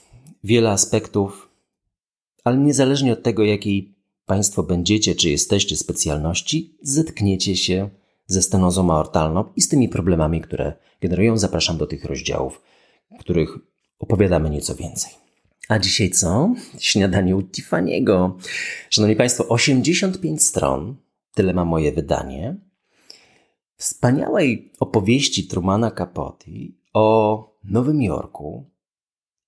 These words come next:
i o pewnych grupach. Pisarz, jak Państwo wiecie, i barwna postać kobieca, Audrey Hepburn, odgrywała ją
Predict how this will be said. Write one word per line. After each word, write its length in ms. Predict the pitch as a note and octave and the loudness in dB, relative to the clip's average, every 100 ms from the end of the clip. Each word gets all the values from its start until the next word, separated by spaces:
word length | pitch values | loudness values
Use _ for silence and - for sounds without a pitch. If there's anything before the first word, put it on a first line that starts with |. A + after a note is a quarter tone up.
| _ | _
i 460 | A#2 A#2 A#2 A#2 - _ _ _ _ - | 2 4 4 0 -4 _ _ _ _ -16
o 100 | - | -10
pewnych 340 | - G3+ G3 - _ _ - | -6 -4 -4 -6 _ _ 2
grupach. 680 | C#3 F3 C#3 C#2+ - - _ _ _ _ _ _ | 2 2 -2 -6 -10 -20 _ _ _ _ _ _
Pisarz, 760 | G2+ F#2+ A2+ G#2+ - - - | -2 0 0 -2 -6 -8 -10
jak 160 | - - | -14 -6
Państwo 400 | E2+ E2 - - | -4 -2 -4 -8
wiecie, 600 | C#2 C2+ - F#2+ G#2 D#3 - _ _ | -6 -4 -2 -2 -4 -6 -10 _ _
i 520 | F#2+ F2 E2 E2 D#2+ D#2+ - - - - | 2 4 2 2 0 -4 -16 -20 -20 -10
barwna 640 | D#2 D2+ F#2 F#2+ F2+ F2+ | -8 -2 0 0 0 0
postać 920 | - F2+ - E2 D#2+ - - - - _ | 0 -2 -2 -2 0 0 -2 -4 -8 _
kobieca, 760 | - F2 D2 C#2+ - A2+ C3+ G#3+ - _ _ _ - | -4 -2 0 0 0 0 0 -4 -8 _ _ _ -4
Audrey 260 | F2+ E2+ | -2 0
Hepburn, 560 | - E2 D#2+ F#2 A#2+ D#3+ - _ _ _ _ _ _ _ | 0 -4 -2 -2 -2 -8 -12 _ _ _ _ _ _ _
odgrywała 560 | G2 F2 E2+ F2+ E2+ E2 | -4 -2 0 2 4 2
ją 340 | D#2+ E2 E2+ | 2 -2 -6